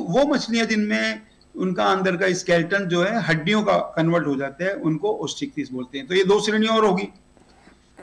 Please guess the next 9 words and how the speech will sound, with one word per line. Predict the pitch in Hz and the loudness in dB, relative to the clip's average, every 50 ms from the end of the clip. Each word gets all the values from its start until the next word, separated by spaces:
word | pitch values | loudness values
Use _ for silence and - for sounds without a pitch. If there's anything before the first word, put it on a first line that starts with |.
| - - - _ _ - | -20 -20 -20 _ _ -2
मछली | 160 160 156 - 190 226 233 | -2 0 0 2 2 2 4
वाली | 233 233 240 247 | 4 4 2 2
super | - 220 233 240 226 | -2 0 -2 -2 0
class | 240 240 240 220 - | 2 2 2 2 2
में | 254 | 0
भी | 247 262 | 0 2
दो | 233 262 254 | 2 2 2
श्रेणी | 254 247 233 233 226 | 2 2 0 2 2
होगी, | 220 202 190 185 185 196 196 - - | 0 0 -2 -4 -4 -6 -8 -10 -12